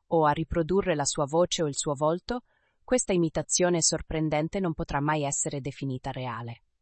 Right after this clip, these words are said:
La realtà generata dell'intelligenza artificiale in questo senso è un mondo sintetico, in un certo senso un fake world, una limitazione enorme per la fenomenale A I, che la depotenzia radicalmente,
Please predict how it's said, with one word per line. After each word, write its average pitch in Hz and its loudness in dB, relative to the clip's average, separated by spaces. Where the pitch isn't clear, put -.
La 196 0
realtà 202 4
generata 180 4
dell'intelligenza 156 -2
artificiale 151 0
in 143 -2
questo 196 -2
senso 185 2
è 185 0
un 180 4
mondo 214 2
sintetico, 147 0
in 175 0
un 175 0
certo 220 -2
senso 202 0
un 170 -2
fake 185 -2
world, 123 -4
una 180 2
limitazione 180 2
enorme 170 2
per 143 -4
la 143 -2
fenomenale 151 0
A 131 -4
I, 117 -12
che - -4
la 175 4
depotenzia 190 0
radicalmente, 147 -4